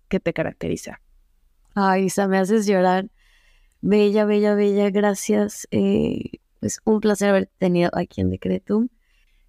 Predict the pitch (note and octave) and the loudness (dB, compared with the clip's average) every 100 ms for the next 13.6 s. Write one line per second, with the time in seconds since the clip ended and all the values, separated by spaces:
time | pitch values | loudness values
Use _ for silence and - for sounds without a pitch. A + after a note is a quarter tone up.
0 | - F#3+ - - C4+ C4+ B3 A3+ A#3 A3+ | -10 -8 -8 0 2 2 0 0 2 2
1 | B3+ B3+ A3+ A3 G#3+ A3 A3+ A3+ A3+ A3+ | 2 2 0 -2 -2 -2 0 0 0 -2
2 | A3 A3 G3+ G#3+ G#3+ A#3+ C4 B3 A#3 A3+ | 0 0 -2 -2 0 2 2 2 2 2
3 | A#3 A#3+ A#3+ A#3 A3+ A3+ A3 A3+ A3 G#3+ | 2 2 2 0 0 0 2 2 0 -2
4 | G3+ G3+ G#3+ G3+ - G#3+ G#3 F#3+ G#3+ - | 0 2 2 0 -2 -4 -4 -4 -4 -2
5 | A3 G#3 G3 - G#3+ G#3 A3 A#3+ A3+ B3+ | -2 -2 -6 -8 -2 0 2 2 2 2
6 | A#3 A#3 - - - - G3 G3 - D#4 | 2 2 -2 -12 -20 -14 -8 -8 0 0
7 | E4+ B3 - - - - A3+ A#3 - A2+ | 0 -4 -10 -14 -12 -8 -4 -4 -2 0
8 | A#2 - G#2+ A#2+ - G#3+ G3+ G3 F#3+ - | -2 -4 -6 -6 -2 -2 -2 -4 -6 -2
9 | A#3 A#3 A3+ _ - A#3+ G3+ - A#3+ B3 | 2 2 -2 _ -6 -4 -4 -2 0 2
10 | B3 B3 _ _ _ _ - F#3 F3+ A3 | 2 -2 _ _ _ _ -6 -4 0 0
11 | A3 - A3 F#3+ G3 G#3 - F#3+ F#3 - | -2 -6 -6 -2 0 0 0 -4 -4 -4
12 | - E3+ G#3+ G3+ - G3 - G3+ - F3+ | -6 -2 -2 -2 -2 -4 -4 -4 -4 -6
13 | E3+ F3+ F3 G3+ C4+ D#4 | -2 -2 2 2 2 0